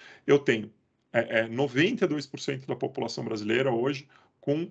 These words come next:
atendimento urbano de água, mas oitenta e três por cento com atendimento total de água.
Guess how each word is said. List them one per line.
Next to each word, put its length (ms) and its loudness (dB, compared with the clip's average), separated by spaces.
atendimento 880 0
urbano 500 6
de 160 0
água, 320 -2
mas 200 4
oitenta 420 0
e 40 -2
três 220 -2
por 140 -12
cento 260 -8
com 120 -8
atendimento 560 -8
total 500 -2
de 160 -4
água. 320 -4